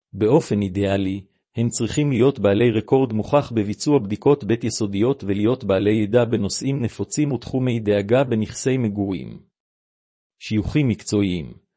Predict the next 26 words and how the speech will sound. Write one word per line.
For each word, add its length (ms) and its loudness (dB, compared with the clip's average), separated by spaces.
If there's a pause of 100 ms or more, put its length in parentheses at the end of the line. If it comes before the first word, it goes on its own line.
(220)
בדקו 400 2
האם 160 2
החברה 400 0
קשורה 400 0
לארגונים 640 0
או 100 0
איגודים 580 0
מקצועיים 640 -2
כלשהם 520 2
הקשורים 480 -2
לבדק 500 0
בית. 600 -4 (960)
חברות 480 0
בארגונים 580 0
כאלה 420 0
מעידה 400 2
על 80 4
מחויבות 640 0
לחינוך 540 -2
מתמשך 540 -2
ולהישאר 480 0
מעודכן 560 0
בשיטות 440 0
העבודה 380 2
המומלצות 640 0
בתעשייה. 680 -2